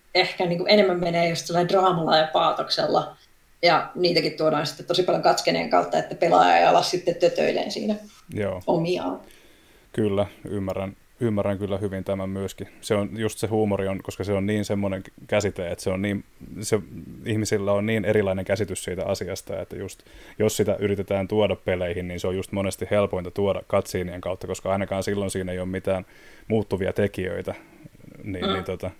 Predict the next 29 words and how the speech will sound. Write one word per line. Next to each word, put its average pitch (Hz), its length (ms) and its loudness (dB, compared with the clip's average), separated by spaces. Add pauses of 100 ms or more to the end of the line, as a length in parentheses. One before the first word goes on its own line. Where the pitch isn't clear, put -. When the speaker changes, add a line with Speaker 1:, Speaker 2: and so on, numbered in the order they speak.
(580)
Speaker 2:
rogueli-, 95 480 0 (120)
roguelikeissa, 98 840 2
niin 95 120 0
se 98 100 0
on 95 120 0
taas, 98 240 2
kun 95 300 -8
se 107 120 -4
skenaario 95 640 -2 (560)
vaihtelee 92 440 2
niin 92 160 -6
paljon, 92 380 -2
niin - 180 -12
just - 220 -12
on 92 80 -8
todella 90 300 -6
hankalaa 90 420 -6
sit - 160 -14
kirjoittaa 90 440 -8
semmoista, 92 460 -8
joka 92 220 -6
niinku, 92 260 -10 (1200)
ö, 95 220 -6
Speaker 1:
Mm. 170 160 0
Speaker 2:
uppoisi 98 380 0
kaikkiin 92 460 -2
niin 90 100 -8
sanotusti. 90 360 -10 (880)
Speaker 1:
Mm. 190 300 -4